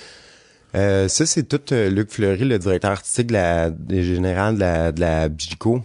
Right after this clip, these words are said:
qui a, qui a fait le, le, le processus. Puis en fait, je pense que c'était dans l'intérêt d'inviter quelqu'un à dire, « Ben voici, nous, ce qu'on fait, puis on va aller chercher quelqu'un d'un autre milieu pour dire, ben regarde, prends la matière, prends les danseurs qui sont là,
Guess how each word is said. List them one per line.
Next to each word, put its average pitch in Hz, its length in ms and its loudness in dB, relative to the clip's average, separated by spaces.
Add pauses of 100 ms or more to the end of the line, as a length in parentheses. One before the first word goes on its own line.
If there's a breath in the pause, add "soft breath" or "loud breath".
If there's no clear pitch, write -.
(100)
qui 95 200 -2
a, 82 360 2 (100)
qui - 80 -4
a 85 60 0
fait 107 160 0
le, 95 200 2
le, 90 220 2
le 92 180 0
processus. 101 600 -2
Puis 113 120 0
en 98 100 2
fait, - 160 -2
je - 60 -14
pense 147 160 -2
que 135 100 -2
c'était 107 220 -2
dans 101 180 2
l'intérêt 98 460 0
d'inviter 113 720 0
quelqu'un 120 600 -2 (560 loud breath)
à 98 140 0
dire, « 101 300 0
Ben 98 120 2
voici, 101 340 0
nous, 143 420 2
ce - 80 -8
qu'on 101 260 0
fait, 147 400 -2
puis 104 240 0
on 95 120 2
va 92 100 2
aller 95 100 2
chercher 104 300 0
quelqu'un 123 320 0
d'un 107 260 2
autre 120 260 0
milieu 110 520 2 (680 soft breath)
pour 104 220 0
dire, 107 320 -2
ben 101 200 0
regarde, 107 280 0
prends 127 220 0
la 151 100 0
matière, 117 640 0
prends 131 240 -2
les 139 140 2
danseurs 110 520 0
qui - 80 -12
sont 98 220 2
là, 117 340 2